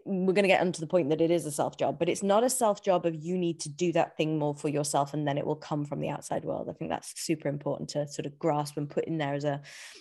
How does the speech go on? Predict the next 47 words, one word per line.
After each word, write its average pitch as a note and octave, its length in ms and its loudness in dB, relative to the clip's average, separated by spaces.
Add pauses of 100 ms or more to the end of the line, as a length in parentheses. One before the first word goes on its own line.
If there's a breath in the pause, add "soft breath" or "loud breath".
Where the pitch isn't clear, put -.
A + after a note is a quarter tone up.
(140)
a F3 60 -4
caveat, - 440 0
because E3+ 300 -2 (680)
the G3 80 0
more G#3 240 4
we C4 140 2
think F#3+ 240 -4
about D3 220 2
it, D3+ 60 2
and E3+ 100 0
the E3+ 40 2
more F3 240 4
I E3+ 80 6
think E3 160 -2
about D#3 240 -2
teaching - 360 -6
it, - 100 -4
and - 100 -4
the E3 60 0
more D#3+ 160 0
I E3 60 -2
think D#3+ 160 -6
about, D3+ 240 0
like, - 180 -4 (380 loud breath)
the E3+ 160 -2
stuff F#3 320 2
that D#3 80 -2
we're D#3+ 100 0
creating, E3+ 640 0
the E3 80 0
more F#3+ 260 2
I G#3 120 2
see F3 260 -4
the D3 200 -4 (100)
sort F3 220 -2
of D3+ 100 -6
cesspool D#3+ 580 -2
of D3+ 80 0
the D3+ 80 -8
coaching F3 480 0
<laughs> F3+ 40 2
world, F3 280 0
unfortunately. D3+ 760 -4 (260 loud breath)
There G3 100 4
are A3 80 4
so G#3+ 540 2
many G#3 400 2